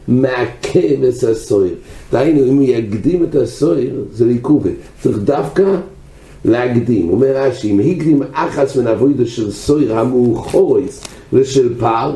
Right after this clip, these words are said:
ועשה קודם לפר, הפר, הפר שהוא רואה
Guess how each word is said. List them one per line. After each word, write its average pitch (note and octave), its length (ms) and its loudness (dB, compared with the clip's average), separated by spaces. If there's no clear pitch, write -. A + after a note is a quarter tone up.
ועשה B2 420 2
קודם E3 360 2
לפר, D#3+ 360 -2
הפר, C#3 580 -2
הפר D#3+ 380 0
שהוא D3 300 0
רואה E3+ 180 4